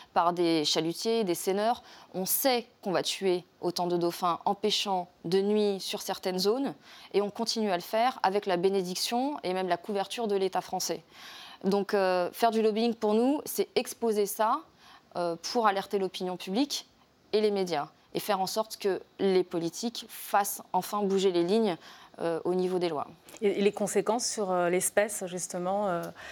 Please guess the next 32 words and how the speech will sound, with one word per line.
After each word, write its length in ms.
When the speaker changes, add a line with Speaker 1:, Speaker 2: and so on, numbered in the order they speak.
Speaker 1:
Ah 40
bah, 100
les 80
scientifiques 500
estiment 260
que 120
d'ici 500
à 120
trente 300
ans, 220
au 100
rythme 220
où 60
ça 160
va, 240
on 80
n'aura 180
plus 140
de 40
dauphins 220
sur 160
la 80
façade 300
atlantique 480
parce 160
que 80
l'espèce 400
ne 60
peut 140
absolument 480
pas 120
supporter 520